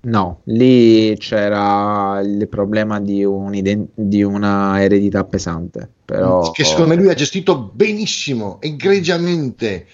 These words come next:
Speaker 1: Infatti
Speaker 2: Non
Speaker 1: sono
Speaker 2: poteva
Speaker 1: fiducioso
Speaker 2: fare
Speaker 1: per
Speaker 2: un lavoro migliore. Io sono, non vedo l'ora di vedere Dune.
Speaker 1: di Dune, anch'io sono molto fiducioso per Dune.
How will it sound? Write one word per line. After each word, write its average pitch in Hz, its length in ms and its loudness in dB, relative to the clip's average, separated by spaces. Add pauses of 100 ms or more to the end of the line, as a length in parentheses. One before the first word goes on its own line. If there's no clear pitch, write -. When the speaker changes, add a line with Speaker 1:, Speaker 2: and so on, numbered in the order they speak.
(120)
Speaker 1:
Infatti 131 280 0
Speaker 2:
Non - 20 0
Speaker 1:
sono 156 240 -2
Speaker 2:
poteva 220 380 2
Speaker 1:
fiducioso 110 160 2
Speaker 2:
fare 185 340 2
Speaker 1:
per - 20 4
Speaker 2:
un 160 180 -2
lavoro 143 380 2
migliore. 101 600 -4
Io 131 120 0
sono, 127 300 0 (220)
non 127 240 2
vedo 165 420 4
l'ora 147 200 4
di 156 100 0
vedere 127 260 2
Dune. 87 380 -6
Speaker 1:
di 101 100 -18
Dune, 101 340 -4
anch'io 104 340 -4
sono 101 240 -10
molto 101 300 -10
fiducioso 107 560 -8
per 104 140 -4
Dune. 104 400 -8